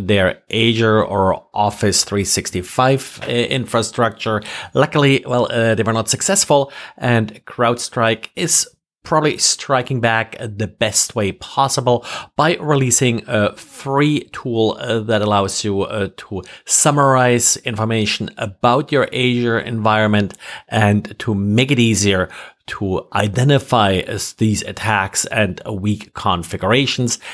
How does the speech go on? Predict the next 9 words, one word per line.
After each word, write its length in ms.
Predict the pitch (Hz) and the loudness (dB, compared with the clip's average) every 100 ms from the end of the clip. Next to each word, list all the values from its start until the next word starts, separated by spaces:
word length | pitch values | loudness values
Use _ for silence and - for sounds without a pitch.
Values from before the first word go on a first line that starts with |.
| - | -10
Has 180 | - 170 | -4 -4
been 300 | 165 160 147 | 2 2 2
released 340 | 135 127 123 - | 0 2 2 2
as 160 | 113 - 131 | 0 0 -4
open 280 | 131 120 | -2 0
source 600 | 110 - 107 104 104 107 - | 0 2 4 4 4 2 -2
PowerShell 640 | - 107 101 101 107 95 | -2 0 0 -2 -2 -2
script, 540 | - - 101 92 _ | -2 0 -2 -2 _
uh, 160 | 95 87 | 0 0